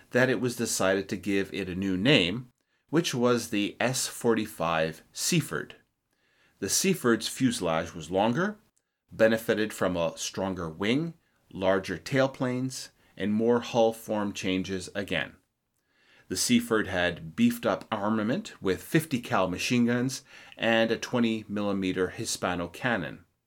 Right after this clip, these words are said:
The Air Ministry ordered thirty Seafords, and eight of these were actually built, but they arrived on the scene too late to see combat. The weight creep that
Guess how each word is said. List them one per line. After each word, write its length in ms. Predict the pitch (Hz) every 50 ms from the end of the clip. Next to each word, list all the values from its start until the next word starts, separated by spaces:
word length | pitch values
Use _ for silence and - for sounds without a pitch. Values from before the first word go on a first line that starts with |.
| _ _ _ _ _ _ _ _
The 160 | - 98 95 110
Air 140 | 117 113
Ministry 480 | 104 104 104 107 101 - - - 117 92
ordered 380 | - 107 107 107 104 107 95 -
thirty 600 | - - - - - - 127 117 117 120 131 135
Seafords, 760 | 135 - - 110 101 - - 92 92 - - - - - - _ _ _ _ _ -
and 180 | 107 113 113 113
eight 220 | - 139 156 165 139
of 120 | 120 -
these 240 | 120 117 113 - -
were 120 | - -
actually 420 | 71 87 87 - - - 104 95 87
built, 440 | - - 139 139 180 - - - _ _ - - _ -
but 140 | 135 139 -
they 160 | 143 131 123
arrived 400 | 117 101 98 101 101 101 92 110
on 140 | 101 98 98
the 60 | 90
scene 380 | - - - 104 95 92 87 - -
too 180 | - 170 151
late 280 | 117 104 101 101 98 -
to 80 | - -
see 180 | - 98 90
combat. 640 | 87 - - 78 73 73 - - - - - - - _ _ _ _ _ _ _ _ _ _ -
The 80 | 113
weight 340 | 107 117 156 202 220 - -
creep 380 | - - 113 98 104 - - - - - -
that 200 | 90 90 87